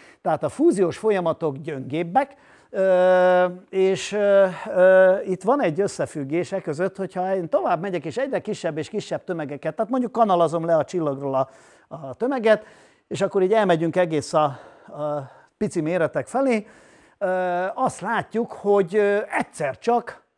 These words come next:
már olyan pici tömege van ennek a hidrogén golyóbisnak, hogy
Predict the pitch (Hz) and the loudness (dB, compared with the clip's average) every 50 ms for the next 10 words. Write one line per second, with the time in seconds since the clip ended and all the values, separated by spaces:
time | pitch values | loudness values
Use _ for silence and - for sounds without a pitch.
0 | _ _ _ 196 214 226 220 - 320 359 359 254 226 208 175 - 220 - - 180 | _ _ _ -6 -6 -6 -6 -8 -8 -4 -2 0 0 0 -2 -4 -6 -4 -4 -4
1 | - - 202 180 170 160 147 160 160 165 185 180 170 160 151 156 147 - - 160 | -2 0 0 0 -2 -2 0 -2 -2 -2 -4 -4 -4 -4 -4 -6 -6 -4 -2 0
2 | 151 151 156 139 165 208 175 165 156 147 143 151 143 143 151 170 165 156 143 131 | 0 0 0 -2 -4 -8 -6 -6 -6 -4 -4 -4 -4 -2 -2 -2 -2 -2 -2 -4
3 | 147 135 - - 190 208 - - 185 190 180 - | -6 -10 -8 -4 -4 -4 -4 -2 -2 -4 -4 -4